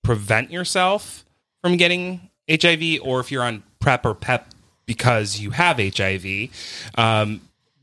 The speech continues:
the, the system that they use to screen the blood can't, um, detect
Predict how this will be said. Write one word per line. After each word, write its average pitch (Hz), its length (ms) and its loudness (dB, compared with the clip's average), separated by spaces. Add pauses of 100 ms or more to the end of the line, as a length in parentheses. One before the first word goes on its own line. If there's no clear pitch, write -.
(140)
the, 113 760 4 (200)
the 113 140 0
system - 360 2
that 135 120 -6
they 131 80 2
use 120 320 0
to 113 100 -2
screen 120 760 2
the 104 80 0
blood 107 360 0
can't, 117 440 0 (640)
um, 110 280 2
detect 120 540 0